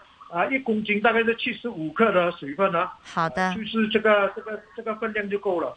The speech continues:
Speaker 2: 好的。
Speaker 1: 然后慢慢把它吸进去。
Speaker 2: 好。
Speaker 1: 南乳菇最主要腌够味，南乳也不可以太多，太多咸过头也不能够。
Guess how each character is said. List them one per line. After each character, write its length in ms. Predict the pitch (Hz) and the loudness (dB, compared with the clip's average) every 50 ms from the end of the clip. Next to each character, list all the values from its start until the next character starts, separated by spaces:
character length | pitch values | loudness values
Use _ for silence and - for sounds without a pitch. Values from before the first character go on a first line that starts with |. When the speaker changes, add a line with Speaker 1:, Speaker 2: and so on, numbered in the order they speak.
| _ - | _ -20
Speaker 2:
好 260 | - - 196 185 175 | -4 0 2 2 2
的。 80 | 175 | 4
Speaker 1:
然 160 | 196 190 190 185 | 2 2 2 2
后 60 | 165 | 0
慢 120 | 202 208 208 | -2 -2 0
慢 220 | 208 208 196 175 | 0 0 0 -2
把 80 | - - | -4 -4
它 140 | 139 151 151 - | -2 -2 -2 -4
吸 80 | - 180 | -6 -12
进 140 | - 175 170 - | -10 -10 -8 -4
去。 120 | - 175 151 - - - - - | -2 -2 0 -2 -4 -6 -10 -18
Speaker 2:
好。 340 | - - - 180 170 170 165 | -4 0 2 4 4 4 6
Speaker 1:
南 160 | 170 220 262 | 6 4 6
乳 220 | 285 - 254 208 202 | 6 4 4 2 2
菇 220 | - 285 240 - - - | 0 -4 -4 -4 -6 -4
最 160 | - 277 277 | -2 -2 -2
主 200 | - - 170 160 | -2 -2 -2 2
要 160 | 214 247 233 208 165 160 | 4 4 4 2 0 0
腌 320 | 185 202 208 208 214 220 - _ _ _ _ | 2 2 2 2 0 -6 -14 _ _ _ _
够 80 | - 226 | -2 -2
味， 360 | 233 220 226 226 185 151 - - - | -2 0 0 -2 -2 -4 -6 -8 -2
南 200 | 185 190 233 294 | 2 4 4 4
乳 220 | 294 240 208 180 | 4 2 0 2
也 100 | 175 170 | 2 0
不 100 | 170 - | 0 0
可 80 | - 208 | -2 -2
以 60 | 202 | 0
太 180 | 196 214 220 208 | 2 4 4 4
多， 140 | 190 185 175 | 4 2 2
太 140 | 175 233 262 | 4 4 4
多 160 | 233 214 202 190 - | 4 4 0 -2 -2
咸 220 | - 175 175 196 | -4 -4 -4 -2
过 160 | 196 208 202 185 | 0 2 2 2
头 200 | 165 156 165 175 | 2 0 0 0
也 100 | 147 143 | 0 -2
不 140 | - - 202 | 0 2 2
能 140 | 175 165 165 | 2 2 4
够。 220 | 175 190 175 156 | 4 2 2 2